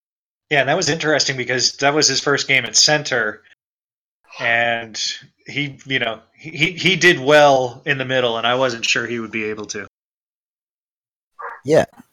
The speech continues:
Speaker 2: let's not discount his Nashville game, too. He was one of the ones that actually generated a bit of offense.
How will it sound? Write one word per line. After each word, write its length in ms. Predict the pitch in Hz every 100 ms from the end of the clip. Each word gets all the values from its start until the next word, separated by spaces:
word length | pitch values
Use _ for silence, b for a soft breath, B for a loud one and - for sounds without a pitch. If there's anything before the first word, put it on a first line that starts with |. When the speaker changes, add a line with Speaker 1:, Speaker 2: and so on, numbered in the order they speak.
| _
Speaker 2:
let's 160 | 123 -
not 120 | 151
discount 500 | 147 139 - 117 104
his 140 | 110 101
Nashville 420 | 107 110 - 90
game, 240 | 90 90 85
too. 200 | - 95
He 160 | 107
was 200 | 117 107
one 180 | 107 107
of 40 | 104
the 60 | 95
ones 220 | 95 98
that 100 | 92
actually 320 | 92 - 92
generated 600 | 95 95 90 92 87 87
a 60 | 85
bit 200 | 98 87
of 100 | 82
offense. 720 | 90 90 80 80 - -